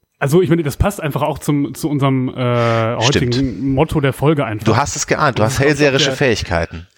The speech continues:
Speaker 1: Ja, das ist das. Also das ist eigentlich auch fast der einzige Grund, warum wir diesen Film, äh, gewählt haben. Denn wir reden heute über den <laughs> Arnold Schwarzenegger Klassiker. Versprochen ist versprochen. Eine Weihnachtskomödie von neunzehnhundertsechsundneunzig mit Arnold Schwarzenegger in der Hauptrolle.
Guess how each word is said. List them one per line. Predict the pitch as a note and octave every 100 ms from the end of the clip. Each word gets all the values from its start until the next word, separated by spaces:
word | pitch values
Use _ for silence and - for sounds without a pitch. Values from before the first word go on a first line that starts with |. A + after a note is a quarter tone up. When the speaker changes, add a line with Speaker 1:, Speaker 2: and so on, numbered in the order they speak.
| - _ _ _ -
Speaker 1:
Ja, | C#3+
das | D#3
ist | D#3+ -
das. | B2+ -
Also | C3
das | C3+ D3
ist |
eigentlich | D#3 D3+
auch | C#3+
fast | - D#3 D#3
der |
einzige | C3 D3+ C3
Grund, | C3 D#3 B2
warum | B2+
wir | B2+
diesen | A#2 A#2
Film, | C#3 C#3 C3+
äh, | B2+ A#2+ A#2
gewählt | A2 A#2 C#3 D3
haben. | D3+ D#3+ E3 - _ _ _ _ _ - -
Denn | A#2+ C#3
wir | C#3
reden | D3 D3+
heute | B2 D#3+ E3
über | D#3 D#3 D3+ C#3
den | C3+ C3 C3 C3
<laughs> | D3 - C3 D3 - - _ - - - -
Arnold | C3 D#3 D#3 D3
Schwarzenegger | - C#3 D3+ E3 C#3+ B2+
Klassiker. | A#2+ E3 F3 C3 A#2 C#3 F#3 -
Versprochen | - D3+ - - F#3+ F3+ E3+
ist | - -
versprochen. | D#3+ - D3+ F3+ D3 G#2+ F#2+ -
Eine | C#3+ C#3
Weihnachtskomödie | C#3+ E3+ - - D3+ D#3 D#3+ D3
von | C#3+ D3
neunzehnhundertsechsundneunzig | C#3+ D3+ D3+ C3+ C3 A#2+ C#3+ - C3 B2 B2 C3 - A#2 - -
mit | B2
Arnold | B2 B2 A#2+
Schwarzenegger | - B2 - B2 A2+ A#2
in | A#2
der | G#2+
Hauptrolle. | A#2 - G#2+ F#2